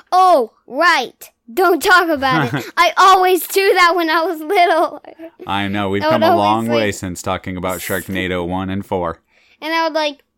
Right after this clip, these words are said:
Speaker 1: skip all the way to the end on basically every movie we did.
Speaker 2: You still kinda do that sometimes, but you're getting, you're getting better with it.
Speaker 1: Yeah.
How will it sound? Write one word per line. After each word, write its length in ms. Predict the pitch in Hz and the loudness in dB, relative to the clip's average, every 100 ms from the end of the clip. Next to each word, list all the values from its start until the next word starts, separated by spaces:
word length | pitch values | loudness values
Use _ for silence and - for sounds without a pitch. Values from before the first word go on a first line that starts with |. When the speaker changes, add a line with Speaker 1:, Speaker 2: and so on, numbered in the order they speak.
| - | -18
Speaker 1:
skip 460 | - - 359 330 - | -16 -4 -2 -2 -2
all 260 | 302 311 320 | 0 0 0
the 100 | 330 | 0
way 200 | 320 311 | 0 0
to 160 | 339 | -2
the 180 | 294 294 | -2 -2
end 300 | 247 262 294 | -2 -2 0
on 180 | 311 302 | 0 0
basically 520 | 254 285 320 294 269 - | 0 -2 -4 -6 -8 -6
every 400 | 254 262 262 302 | 0 0 2 2
movie 480 | 269 262 262 269 311 | 2 2 0 -2 -2
we 160 | 330 339 | 0 -2
did. 300 | 370 392 403 440 - - | -4 -6 -4 -6 -8 -8
Speaker 2:
You 160 | 120 | -8
still 200 | - 185 | -2 -4
kinda 240 | 170 156 131 | -2 -2 -2
do 120 | 120 104 | -2 -2
that 200 | 90 82 | -4 -6
sometimes, 540 | - 85 87 78 76 | -8 -6 -8 -8 -8
but 220 | 120 127 | -6 -6
you're 100 | 131 | -6
getting, 540 | 117 123 107 101 95 104 | -4 -2 -2 -6 -6 -12
you're 120 | 117 | -12
getting 260 | 110 107 107 | -8 -8 -6
better 240 | 107 98 | -4 -4
with 180 | 90 85 85 | -6 -6 -8
it. 80 | 277 | -10
Speaker 1:
Yeah. 160 | 220 | -12